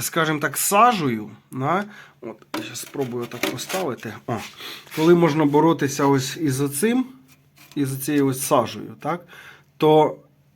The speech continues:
оце, це не метал. Це от такий чорний, як лак. Да, його можна зняти.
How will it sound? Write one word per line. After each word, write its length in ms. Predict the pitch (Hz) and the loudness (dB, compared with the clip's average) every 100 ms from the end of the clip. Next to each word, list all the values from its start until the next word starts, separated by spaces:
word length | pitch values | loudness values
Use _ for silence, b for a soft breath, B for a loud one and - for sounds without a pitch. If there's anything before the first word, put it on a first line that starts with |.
| _ _ _ | _ _ _
оце, 580 | 147 135 - 190 220 254 - | -4 -2 -2 0 0 0 -8
це 160 | - 156 | -8 -2
не 120 | 156 | 0
метал. 500 | 151 156 151 117 107 - _ _ | 2 2 0 -2 -4 -14 _ _
Це 340 | - - 165 | -14 -6 -2
от 240 | 175 143 - | 0 -2 -8
такий 320 | 139 165 147 | -12 -8 -6
чорний, 520 | 139 - 160 147 135 | -4 2 2 2 0
як 200 | 131 131 | 0 -2
лак. 260 | 143 110 110 | 0 0 0
Да, 180 | 156 131 | 0 2
його 280 | 143 170 | 4 2
можна 360 | 165 156 135 135 | 2 0 0 -2
зняти. 580 | 123 165 147 135 107 | 0 0 0 -2 -8